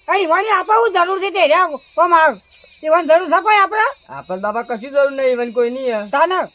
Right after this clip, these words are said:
Speaker 1: તાર ઘેરથી થોડી વાતે વાંચી કર, હું વાતે વળ્યા તા.
Speaker 2: એવું હતું?
Speaker 1: તને?
Speaker 2: આ તો
Speaker 1: હમું તો કોક તું એ હો રાખવા રાખ આમ.
Speaker 2: ઘેર
Speaker 1: હમું
Speaker 2: હેડો
Speaker 1: તો. તને હમું તો કોક ઠેકાણો જ નહીં એ તારો એમ.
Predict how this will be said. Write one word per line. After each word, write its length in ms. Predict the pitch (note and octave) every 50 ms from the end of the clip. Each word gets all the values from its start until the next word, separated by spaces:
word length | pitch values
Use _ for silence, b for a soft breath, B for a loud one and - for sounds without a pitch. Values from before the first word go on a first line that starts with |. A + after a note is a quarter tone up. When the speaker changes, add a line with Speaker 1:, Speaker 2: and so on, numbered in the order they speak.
| _ _ -
Speaker 1:
તાર 140 | D#4 F4 F4+
ઘેરથી 340 | C#4+ D#4+ D4+ B3+ - E4 F4+
થોડી 200 | G4+ G4 G4+ F#4
વાતે 300 | E4+ D#4+ D#4 D#4+ - G4
વાંચી 260 | G4 G4 F#4+ D4+ F#4+
કર, 120 | G4+ G4+
હું 120 | G#4 A4 G#4+
વાતે 260 | F#4+ E4 E4+ - G4
વળ્યા 280 | G4 E4+ D#4+ D#4+ E4 D4+
તા. 200 | D#4 F4+ F#4 G#4 - _ _ _ _ _ _ _ _ _ _ - - D3+
Speaker 2:
એવું 260 | D#3 F3 G#3 A#3+ B3
હતું? 340 | A#3+ - - C4+ D4+ - -
Speaker 1:
તને? 260 | D4+ D4 E4+ F4+ F4+ E4+ C4 - - _ _ _ -
Speaker 2:
આ 80 | F3 F3+
તો 240 | F3 - - C#4 D#4
Speaker 1:
હમું 180 | E4 F4 F#4 G4
તો 80 | F#4+
કોક 160 | D#4+ F4+ E4+ D4 -
તું 80 | E4+
એ 60 | D4+
હો 200 | E4+ E4+ D4 D#4 E4+
રાખવા 340 | F4 F4 E4 B3+ D4 D#4+ F4
રાખ 220 | E4+ F4 F#4+ F#4
આમ. 220 | G#4 G#4 G#4+ F#4 A#3+ - _ - _ _ _ _ _ _ _ _
Speaker 2:
ઘેર 260 | C#3 D#3+ F#3 G3+ G#3 B3
Speaker 1:
હમું 160 | D4+ - F4
Speaker 2:
હેડો 160 | - F#4 F#4+
Speaker 1:
તો. 80 | F4+ D#4+ G3 - - _ _ _ - - - - - - - - _ _ - - - - - _ _ -
તને 200 | A#3 C4 E4 F4 D#4+ D4+
હમું 180 | E4 E4+ E4+ F4+
તો 60 | F4
કોક 440 | D4 F#4 F#4 C#4+ - - - - -
ઠેકાણો 400 | C4 C#4+ D4+ D4 F#4 G4 G4+ G4+
જ 40 | G4
નહીં 260 | G4+ F#4+ F4 F#4+ F#4+
એ 40 | G4
તારો 280 | - G4 E4 C4+ C#4 D4+
એમ. 200 | D#4 D4 B3+ F#3